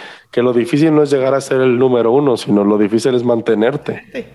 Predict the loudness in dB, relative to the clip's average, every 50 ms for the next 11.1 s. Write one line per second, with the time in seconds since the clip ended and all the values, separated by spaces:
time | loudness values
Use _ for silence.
0 | -20 -20 -20 -20 -20 -16 -16 -16 -16 -16 -16 -16 -12 -10 -6 -4 -2 -2 -4 -6
1 | -10 -10 -4 -2 -2 -2 0 -2 -4 -4 -2 -2 -2 0 0 -2 -2 -4 -2 0
2 | 2 2 0 0 0 -2 -4 -2 -2 -2 0 0 0 -2 -4 -6 -6 -2 -2 0
3 | 0 0 -2 -2 -2 -2 0 -2 -2 -4 -4 -4 -2 0 0 0 -2 -2 -4 -2
4 | 0 0 0 0 0 0 0 0 0 0 0 0 0 0 0 0 -2 -2 -4 -8
5 | -14 -14 -14 -14 -14 -16 -10 -6 -4 -4 -2 -2 -2 -2 0 2 2 2 4 4
6 | 4 2 2 0 0 -2 -4 -6 -4 0 2 2 2 4 2 2 0 0 0 0
7 | 0 0 0 0 0 2 2 2 2 2 2 2 2 0 0 0 0 0 -2 -2
8 | -4 -2 0 0 0 0 -2 -2 -2 -2 -2 -2 -4 -6 -8 -16 -20 -20 -20 -20
9 | -20 _ _ _ -6 -2 0 0 0 2 2 0 0 0 0 0 0 0 0 0
10 | -2 -2 0 0 -2 -2 -4 -6 -8 -14 -18 _ _ _ -6 -4 -4 -2 -2 0
11 | 0 -2